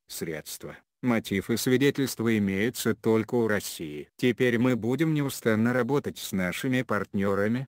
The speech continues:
чтобы помочь выявить возмутительный факт применения подобного оружия. И мы созвали в следующую среду, восемнадцатого апреля,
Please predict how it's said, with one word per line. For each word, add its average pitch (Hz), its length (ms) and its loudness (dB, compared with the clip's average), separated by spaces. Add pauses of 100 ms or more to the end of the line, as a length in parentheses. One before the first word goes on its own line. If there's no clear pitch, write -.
(180)
чтобы 117 380 2
помочь 107 480 -2
выявить 107 420 0
возмутительный 107 840 0
факт 107 400 -4
применения 92 640 -2
подобного 95 640 -2
оружия. 80 500 -6 (200)
И 127 100 2
мы 120 220 4
созвали 107 580 0
в - 60 -8
следующую 104 720 -4
среду, 78 480 -6 (220)
восемнадцатого 95 960 0
апреля, 78 500 -6